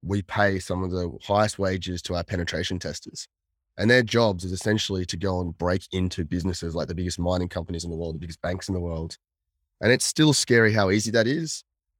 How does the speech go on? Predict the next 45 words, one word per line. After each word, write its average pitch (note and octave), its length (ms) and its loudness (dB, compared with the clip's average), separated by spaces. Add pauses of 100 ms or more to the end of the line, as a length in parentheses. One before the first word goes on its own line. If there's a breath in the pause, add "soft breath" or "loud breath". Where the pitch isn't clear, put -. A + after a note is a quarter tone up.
(120)
But G2+ 100 2
that's B2 220 4
a C3 40 4
lot A#2+ 180 4
more G#2+ 200 4
fun G#2 540 2
'cause G#2 240 -2
you G2 80 0
don't G2 140 0
have F#2+ 100 -4
to G2+ 80 -4
look F#2+ 180 -4
over F#2 160 0
your E2+ 100 0
shoulder F#2 420 0
for F2 120 -10
the E2 120 -4
rest E2+ 260 -4
of E2 60 -4
your D#2 120 -2
life. D2+ 320 -2
Not F#2 180 -2
something, D2 340 -2 (140)
not A#2+ 120 2
a C3+ 60 2
position A#2+ 260 0
you G#2+ 60 4
wanna G2 160 2
be G2 240 0
in. F#2 160 -2 (440)
And G#2+ 240 2
funny C3 300 6
fact, A2 380 2
if G#2+ 140 -2
I'd A#2 260 2
done G#2+ 460 0 (600)
what G#2 160 0
I G2+ 120 0
did G2 300 -6
back F2+ 280 0
then F#2+ 280 -2
today F#2 680 0 (340)
as F2+ 220 0
a E2 400 -2 (280)
eighteen-year-old, F#2 840 -2